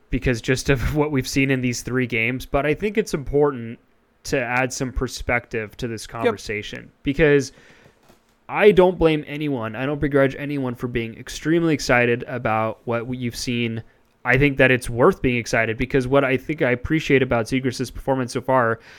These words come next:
Speaker 1: is that he's really checked the boxes in every game. So, game against Finland looked good against, you know, I would say a decent level of competition. Against Russia, he didn't have a great game against Russia before the goal. I thought that that was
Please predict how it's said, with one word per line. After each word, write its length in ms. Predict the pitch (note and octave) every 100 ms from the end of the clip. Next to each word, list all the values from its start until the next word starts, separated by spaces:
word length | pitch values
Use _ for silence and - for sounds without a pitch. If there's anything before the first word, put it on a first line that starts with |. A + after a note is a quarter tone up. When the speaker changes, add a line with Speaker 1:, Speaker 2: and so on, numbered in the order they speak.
| - - -
Speaker 1:
is 180 | C3
that 280 | B2 B2 B2
he's 560 | - D3 C#3 C3 A#2 - - _ _ _ -
really 300 | F#3 A#3+ A3
checked 300 | - E3+ -
the 60 |
boxes 580 | B2+ A#2 C3+ - C#3 - - A2+ _ -
in 200 | D3+ D3
every 260 | C#3+ B2+ A#2+
game. 300 | B2+ A2+ G#2
So, 340 | - C#3 C3 - - _ _ -
game 200 | D3 C#3+
against 220 | C#3+ C3+
Finland 400 | F3 D3+ A2+ A2+ -
looked 240 | B2+ B2 _ - -
good 200 | B2 C#3
against, 500 | C3 C3+ C3 - - - -
you 80 | D3+
know, 80 | A#2+
I 200 | A2+ A#2
would 140 | B2+
say 180 | - B2+
a 280 | A#2 A2 A2+ _ _ -
decent 360 | C3+ B2+ C#3 B2+
level 200 | A#2+ B2
of 60 |
competition. 600 | B2+ A#2+ B2+ E3+ D3 G#2+ - - _ _ _
Against 380 | - B2+ C#3 -
Russia, 420 | D#3+ F#3 C3 A2+ -
he 260 | F#3+ D3 G3
didn't 180 | B3 A#3
have 180 | G#3+ F#3+
a 40 |
great 320 | C#3+ D3+ E3+
game 240 | D3 D3+ E3
against 260 | E3+ D3+
Russia 260 | D#3+ D3 F3
before 340 | C#3+ - C#3+
the 100 | C#3
goal. 360 | B2 A#2 C3 C#3+
I 100 | A#2
thought 260 | - B2+ B2
that 140 | B2
that 180 | A#2+ A#2+
was 240 | B2+ -